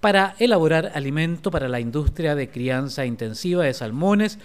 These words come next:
cerdos y aves. Pescadores artesanales, comunidades costeras, pueblos indígenas y O N Gs del mundo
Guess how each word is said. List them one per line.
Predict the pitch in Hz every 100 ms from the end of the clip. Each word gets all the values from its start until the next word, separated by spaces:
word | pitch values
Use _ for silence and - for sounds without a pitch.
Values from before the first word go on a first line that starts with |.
| -
cerdos | - - 202 180 175 180 -
y | 214 214
aves. | 123 104 98 - - - - - - - -
Pescadores | 139 - 139 147 147 - 139
artesanales, | 131 131 - 139 156 156 180 - - - - -
comunidades | 226 208 160 143 139 139
costeras, | - 123 - 180 170 165 - - - - -
pueblos | 202 185 190 185 -
indígenas | 120 123 180 - 123 127 - -
y | 127
O | 127
N | 127
Gs | 120 156 135
del | 156
mundo | 196 180 160 190 202